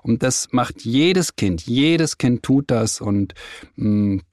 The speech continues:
zieht seine Schlüsse, zieht sie absolut perfekt, ja. Aber wenn dann später mal Partnerschaften eingegangen werden, wundern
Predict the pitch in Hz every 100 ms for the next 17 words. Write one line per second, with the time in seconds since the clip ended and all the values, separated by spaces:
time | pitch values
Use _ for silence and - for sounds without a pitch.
0 | _ _ _ _ - - 165 165 131 113
1 | - 117 127 131 110 - 120 113 123 120
2 | - - 165 - 123 120 131 - - -
3 | - 101 110 123 - - - _ - 113
4 | 107 113 110 101 104 104 104 - - 107
5 | 120 107 - 131 139 117 107 - 131 113
6 | 117 117 110 104 104 98 98 98 98 110
7 | 117